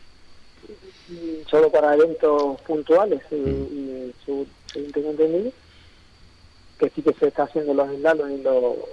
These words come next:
Speaker 1: y los rallies que, de rally antiguo que pasó por ahí también, pero que no se puede ir a probar así como así o se puede solicitar, entonces pues,
Speaker 2: Claro.
Speaker 1: no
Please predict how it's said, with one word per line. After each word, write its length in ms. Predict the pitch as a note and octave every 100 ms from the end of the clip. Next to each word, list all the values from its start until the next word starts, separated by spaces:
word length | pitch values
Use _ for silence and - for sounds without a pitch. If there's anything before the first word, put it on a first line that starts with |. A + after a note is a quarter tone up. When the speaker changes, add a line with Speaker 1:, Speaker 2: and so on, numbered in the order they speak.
| - - - -
Speaker 1:
y 100 | D3
los 180 | C#3 C3
rallies 280 | D3+ D#3 D3+ -
que, 80 |
de 840 | D3 C#3+ C#3 C#3 C3+ C3+ C3 C3 C#3
rally 200 | C#3+ C#3+
antiguo 320 | C#3 F3 D3
que 80 | C3
pasó 260 | B2 C#3+
por 140 | D3+ D3
ahí 80 | D3+
también, 260 | D3 E3 - - - - - - -
pero 240 | - E3+ E3
que 140 | E3+
no 220 | E3+ F#3
se 120 | F#3 E3
puede 360 | F3 F3 E3+
ir 100 | E3+
a 100 | D#3
probar 460 | - D3+ D#3+ D#3+ D3+
así 220 | D3 D#3+
como 220 | D#3 D3
así 200 | C#3 E3+
o 340 | D#3+ C#3 C3 B2+
se 80 | C#3+
puede 160 | D3 C#3+
solicitar, 480 | C#3+ C3+ - E3+
entonces 340 | C#3+ C3 C3 D3
pues, 120 | D3+
Speaker 2:
Claro. 120 | E3+
Speaker 1:
no 100 | D3